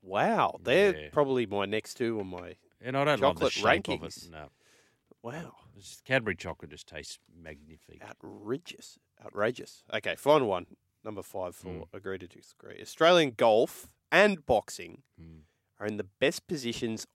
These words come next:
Speaker 1: either have been in in twenty years.
Speaker 2: In twenty years?
Speaker 1: Twenty years. So I'm going back right to the
Speaker 2: Twenty years, funnily enough, twenty years is not that long ago.
Speaker 1: Two thousand and two.
Speaker 2: Twenty years is still in the two thousands. <laughs>
Speaker 1: Two thousand and two. So we're talking about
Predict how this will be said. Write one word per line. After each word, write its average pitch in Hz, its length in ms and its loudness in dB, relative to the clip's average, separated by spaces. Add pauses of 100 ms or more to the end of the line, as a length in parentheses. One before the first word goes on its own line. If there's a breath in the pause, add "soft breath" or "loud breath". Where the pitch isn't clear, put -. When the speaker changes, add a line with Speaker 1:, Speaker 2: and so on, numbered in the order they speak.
Speaker 1:
either 156 340 4
have 107 240 -8
been 107 180 -2
in 95 320 -12 (400)
in 95 120 -16 (160)
twenty 117 420 -8
years. 92 640 -18 (920 soft breath)
Speaker 2:
In 92 160 -14
twenty 123 480 -2
years? 110 580 0
Speaker 1:
Twenty 127 500 -6
years. 107 400 -6
So 98 220 -10
I'm 101 120 -8
going 107 420 -2
back 110 280 0 (340)
right 123 520 0
to 131 160 -4
the 101 400 -4 (840)
Speaker 2:
Twenty 175 220 -4
years, 98 360 -2
funnily 139 280 2
enough, 98 200 -2
twenty 170 260 -6
years 98 120 -2
is 85 60 -8
not 87 140 -6
that 62 100 -14
long 78 200 -8
ago. 98 100 -6
Speaker 1:
Two 120 80 0
thousand - 0 -
and - 0 -
two. - 40 -8
Speaker 2:
Twenty 185 200 6
years 120 160 4
is 98 60 0
still 123 160 2
in 113 60 0
the 90 80 -4
two 107 220 0
thousands. 117 720 2
<laughs> - 0 -
Speaker 1:
Two 143 120 4
thousand 135 360 6
and 113 160 0
two. 98 300 -2
So 107 360 2
we're 107 160 2
talking 123 320 -2
about 101 300 0